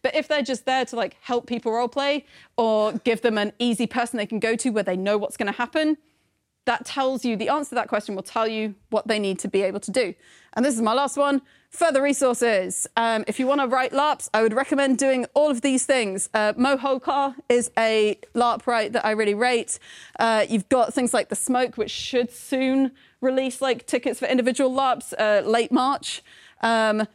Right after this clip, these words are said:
the only thing on here that isn't free or very, very cheap, 'cause there's a really good free P D F of this online, the only thing that isn't free or really cheap is Empire.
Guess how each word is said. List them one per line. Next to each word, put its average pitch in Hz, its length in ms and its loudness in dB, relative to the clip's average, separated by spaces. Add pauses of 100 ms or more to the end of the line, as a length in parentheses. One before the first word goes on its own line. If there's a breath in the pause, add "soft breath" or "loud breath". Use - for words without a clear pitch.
the 277 180 -2
only 320 240 4
thing 330 260 -2
on 320 120 2
here 285 320 2
that - 180 -2
isn't 254 260 -2
free 254 420 -2
or 233 120 2
very, 226 380 0
very 226 280 0
cheap, 254 380 -2 (420 soft breath)
'cause - 100 -6
there's 247 140 4
a 233 60 4
really 233 320 2
good 233 240 2
free 226 240 -2
P 240 180 -6
D 214 200 0 (120)
F 208 220 -4
of 214 120 -6
this 240 180 -2
online, 247 420 0 (300 loud breath)
the 262 80 2
only 302 100 4
thing 277 140 0
that 233 120 0
isn't 240 300 -2
free 247 160 2
or 220 80 4
really 214 220 0
cheap 240 260 -2
is 214 180 -2
Empire. 277 520 0